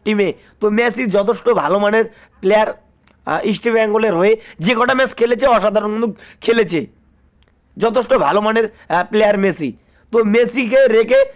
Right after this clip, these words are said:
সমস্ত বিদেশিকে কিন্তু ছেড়ে দেওয়া দরকার, তো তাদেরকে না রাখাই কিন্তু ভালো, তাদেরকে ছেড়ে দিয়ে ভালো মানের কিন্তু, আহ, প্লেয়ার আনা দরকার।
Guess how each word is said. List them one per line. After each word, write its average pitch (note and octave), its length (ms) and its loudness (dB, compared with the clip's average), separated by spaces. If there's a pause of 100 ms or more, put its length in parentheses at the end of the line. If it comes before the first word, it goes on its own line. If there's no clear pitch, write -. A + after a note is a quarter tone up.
(360)
সমস্ত B3+ 400 -2
বিদেশিকে A3+ 380 0
কিন্তু A#3 180 0
ছেড়ে G3+ 240 -2
দেওয়া G#3 220 2 (380)
দরকার, G3+ 380 2 (180)
তো F#3 80 -6
তাদেরকে G3 460 0 (760)
না G3 200 0
রাখাই G#3+ 240 0
কিন্তু G#3 220 -2
ভালো, E3+ 380 0
তাদেরকে G3 540 -2
ছেড়ে G3+ 220 -2
দিয়ে A3+ 180 0 (280)
ভালো F#3+ 240 2
মানের A#3+ 240 0
কিন্তু, A#3+ 200 -2 (260)
আহ, F#3 200 2
প্লেয়ার A#3+ 240 2
আনা A3 220 0 (360)
দরকার। F#3+ 380 0